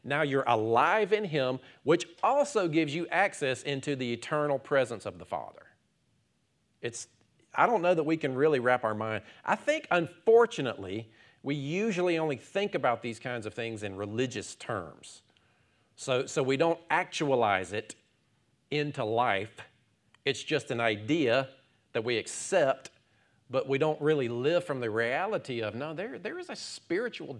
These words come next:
difference inside of me that actually changes what I am and how I can live in this life." And it's not mystical, it's a real thing. And that's what I want. I,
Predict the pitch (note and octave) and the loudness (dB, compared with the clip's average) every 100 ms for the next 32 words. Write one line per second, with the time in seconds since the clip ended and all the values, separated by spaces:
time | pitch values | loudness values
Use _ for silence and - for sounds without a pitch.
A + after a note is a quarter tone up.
0 | G#2 F3 - F3+ D3+ C3 - G2+ A2+ G#2+ | -4 -4 -4 -8 -10 -12 -14 -10 -8 -6
1 | A2 A2+ A#2+ - G#2+ D3 - F3 D#3 F3 | -6 -4 -6 -6 -4 -4 -4 -8 -6 -8
2 | F3 - B2 G3 C#3 A#2+ G#2 C3 F#3+ D#3 | -6 -6 -6 -6 -6 -4 0 0 0 -4
3 | G#2+ C#3+ - _ _ _ _ _ - D3+ | -8 -10 -12 _ _ _ _ _ -4 -2
4 | D3 D3+ D#3+ D#3+ E3 F#3 F#3 F3+ F#3+ F#3+ | 0 2 2 0 -2 -2 -6 -6 -6 -6
5 | A#3 - - - - _ _ _ _ _ | -6 -8 -12 -18 -20 _ _ _ _ _
6 | - C#3+ D3 G3 D3 C3+ A#2 A2+ A2+ D3 | -6 -6 -4 -6 -4 -4 -4 -4 -4 -4
7 | F3 F3 F3 F3+ A#3 - G3+ C4 - - | -2 -4 -4 -2 -2 -4 -8 -10 -12 -18
8 | _ _ _ C3+ G3+ A3+ A#3 G#3+ E3 D#3 | _ _ _ -6 -4 -4 -4 0 0 2
9 | D3 | 2